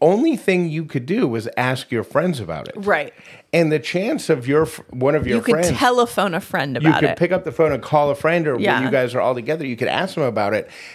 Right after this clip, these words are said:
Speaker 1: Callie and I had this, the, uh, on Sa-, Friday or Saturday, um, Ellie had this weird thing about the word sorry, and it's come up twice. It came up once at school,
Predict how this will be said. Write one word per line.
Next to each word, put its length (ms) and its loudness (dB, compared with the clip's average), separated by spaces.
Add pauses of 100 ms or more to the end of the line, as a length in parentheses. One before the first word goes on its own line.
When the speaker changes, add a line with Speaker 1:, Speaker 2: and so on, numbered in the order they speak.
(220)
Speaker 1:
Callie 340 0
and 80 0
I 140 0
had 500 0
this, 380 -4
the, 260 -4 (120)
uh, 400 0
on 320 -4 (140)
Sa-, 540 -10
Friday 360 -2
or 80 -2
Saturday, 680 -4 (520)
um, 540 -2 (1160)
Ellie 580 0
had 320 -2
this 240 -4
weird 800 -4 (500)
thing 720 -2
about 260 -2
the 80 -4
word 560 -2
sorry, 560 -2
and 100 -4
it's 140 -6
come 160 -4
up 180 0
twice. 720 -2
It 60 -14
came 200 -2
up 160 -2
once 240 -4
at 100 -8
school, 480 -2